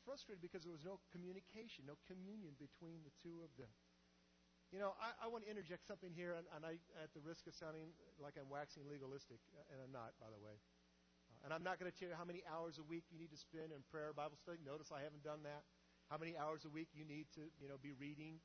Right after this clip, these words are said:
and, and praying and, and, and communing with God. But I'm gonna make this statement. I wanna be clear about this. Spiritual growth doesn't happen by accident. It doesn't happen by accident. You don't just,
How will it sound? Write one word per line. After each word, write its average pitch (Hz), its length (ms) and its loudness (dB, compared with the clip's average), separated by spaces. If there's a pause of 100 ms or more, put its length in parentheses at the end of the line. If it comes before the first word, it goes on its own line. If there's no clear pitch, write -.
(440)
and, 123 120 -2 (200)
and 117 160 -6
praying 143 260 2
and, 127 220 -4
and, 120 100 -6 (220)
and 131 100 -8
communing 143 300 -4
with 127 160 -8
God. 117 240 2 (640)
But 156 80 6
I'm 214 80 6
gonna 240 160 2
make 226 160 2
this 208 160 0
statement. 185 400 -4
I 151 80 -2
wanna 196 160 -6
be 226 80 -12 (100)
clear 196 160 2
about 127 300 -4
this. 101 160 -10 (560)
Spiritual 220 480 4
growth 160 240 2 (160)
doesn't 151 280 -2 (120)
happen 147 260 -4 (140)
by 117 240 0 (160)
accident. 127 500 -10 (840)
It 165 80 -16
doesn't 208 240 -4
happen 208 320 -6
by 117 160 -4
accident. 101 400 -14 (560)
You 180 80 4
don't 247 140 6
just, 254 160 -4